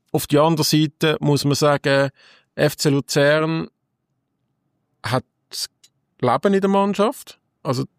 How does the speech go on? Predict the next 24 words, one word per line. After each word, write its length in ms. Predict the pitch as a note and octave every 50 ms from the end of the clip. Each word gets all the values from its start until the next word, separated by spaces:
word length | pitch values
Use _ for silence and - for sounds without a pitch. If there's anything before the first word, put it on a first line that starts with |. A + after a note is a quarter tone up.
| _ -
zwei 280 | - D3+ D3 D3 D#3+ D#3+
null 200 | D#3+ D#3+ D3 -
zurückgekommen, 480 | - - E3 E3 - - - E3 D#3+
du 80 | C#3+ C#3+
hast 100 | - -
dann 120 | C#3+ C#3+
auch 80 | C#3 -
gewisse 320 | - C#3 C#3+ - - C#3
Szenen, 600 | - - - - D#3 D#3 D#3+ E3 E3 D#3+ D#3 D#3
wie 100 | C#3 C#3
sie 120 | - C#3+ C3
sich 140 | B2 -
abgeführt 420 | - D#3 D3 - - - C#3+ C#3 -
haben. 40 | -
Ich 40 |
glaub, 160 | - C#3 - -
der 100 | B2+ -
Villiger 460 | - D3 D3+ D#3+ D3+ D3+ D#3 D3+ B2+
rettet 300 | C#3 D3 - - C#3+ C#3
mal 180 | C#3 C#3 C#3
noch 120 | C3+ C3+ C#3
auf 180 | C3+ B2 - -
der 120 | - C#3
Linie, 440 | C3+ D3 D#3 D#3+ D#3+ D#3+ D#3 D#3